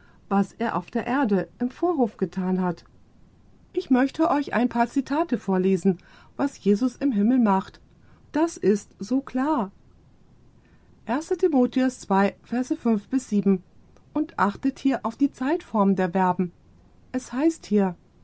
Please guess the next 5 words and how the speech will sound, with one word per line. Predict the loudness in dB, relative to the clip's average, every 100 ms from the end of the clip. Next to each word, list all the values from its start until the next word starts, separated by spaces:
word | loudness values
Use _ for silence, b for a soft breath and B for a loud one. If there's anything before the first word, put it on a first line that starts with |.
| b b b _ -2
„Denn | 2 4 2 -2 -18 -12 -4
es | -4 -2 -2
ist | -2 -2 -12 -6
ein | -6 -2
Gott.“ | 0 0 -2